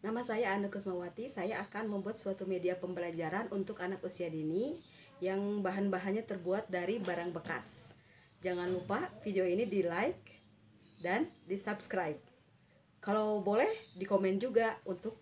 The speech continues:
eh, memenuhi tugas, eh, uas saya.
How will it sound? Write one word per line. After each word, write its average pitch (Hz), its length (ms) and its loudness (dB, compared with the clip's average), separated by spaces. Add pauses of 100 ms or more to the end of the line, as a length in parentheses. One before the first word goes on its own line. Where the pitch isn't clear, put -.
(180)
eh, 170 240 -2
memenuhi 180 400 4
tugas, - 640 2
eh, 170 320 0
uas 175 240 2
saya. 147 240 0